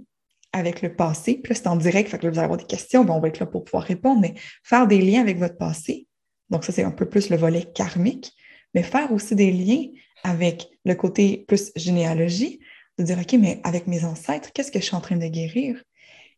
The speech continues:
Et je l'ai fait, je l'ai fait, euh, moi, personnellement, avant de l'enseigner, puis j'ai eu des frissons sur tout mon corps de voir que autant ce que j'ai, j'ai réussi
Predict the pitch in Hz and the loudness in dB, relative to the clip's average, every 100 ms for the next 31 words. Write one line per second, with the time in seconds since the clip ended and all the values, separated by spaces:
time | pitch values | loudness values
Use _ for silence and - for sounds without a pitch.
0 | - 190 190 190 285 285 - 185 180 170 | 0 4 6 4 2 -4 -8 -2 -2 2
1 | 247 247 170 175 208 208 175 180 180 208 | 0 2 2 4 2 2 -2 0 0 2
2 | 175 170 165 160 190 254 220 175 202 180 | 0 -2 -4 0 2 2 0 0 0 0
3 | - - 240 240 175 - - 175 170 214 | -8 -6 -4 -4 -6 -6 -4 -4 -2 -2
4 | 254 190 170 214 220 - 190 - - - | 0 -2 0 -2 -2 -6 -8 -8 -20 -20
5 | _ _ - 233 226 285 277 196 175 185 | _ _ 4 4 4 0 2 0 4 2
6 | 185 _ _ _ 180 180 180 226 208 - | 0 _ _ _ -2 2 6 6 4 -4
7 | 269 - | -10 -10